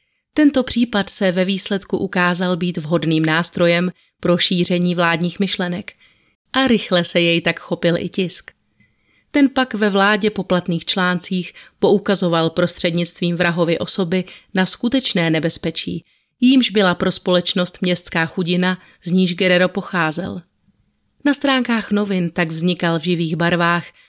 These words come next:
obraz špinavého mexického podsvětí, tvořeného přistěhovalci, z nějž nemohlo nikdy vzejít nic lepšího než zvířecké a sadistické činy.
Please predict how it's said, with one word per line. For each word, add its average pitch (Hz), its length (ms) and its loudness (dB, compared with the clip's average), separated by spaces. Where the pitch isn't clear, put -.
obraz 180 380 2
špinavého 180 720 0
mexického 170 640 -2
podsvětí, 180 720 -4
tvořeného 180 560 2
přistěhovalci, 180 920 -2
z 233 40 -2
nějž 247 240 2
nemohlo 226 380 4
nikdy 190 360 2
vzejít 180 440 -2
nic 180 180 -2
lepšího 185 580 0
než 262 200 2
zvířecké 233 640 0
a 220 160 -4
sadistické 170 720 -2
činy. 170 400 -8